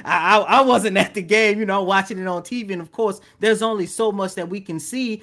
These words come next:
And I'm actually go back and, and go back and take a look at whether or not he was able to create separation. But John, as of right now,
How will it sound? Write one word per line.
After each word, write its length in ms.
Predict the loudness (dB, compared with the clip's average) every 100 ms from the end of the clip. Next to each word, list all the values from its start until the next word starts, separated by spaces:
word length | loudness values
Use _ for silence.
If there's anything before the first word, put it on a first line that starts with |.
| _
And 100 | -2
I'm 140 | 0 2
actually 340 | 0 -2 -6
go 180 | -2 -2
back 320 | -2 -2 -2
and, 140 | -4
and 260 | -4 -4 -2
go 140 | -2
back 240 | 0 -4 -4
and 180 | -8 -6
take 220 | -8 -6
a 40 | -6
look 220 | -6 -4
at 120 | -2
whether 300 | -2 -2 -4
or 60 | -2
not 200 | -2 -2
he 100 | -6
was 160 | -8
able 200 | -8 -8
to 140 | -10 -12
create 340 | -8 -8 -6
separation. 680 | -10 -10 -6 -6 -6 -10 -16 _ -14
But 100 | -4
John, 320 | 0 0 -2
as 260 | -4 -6 -6
of 120 | -6
right 180 | -2 -2
now, 400 | -2 -2 -2 -6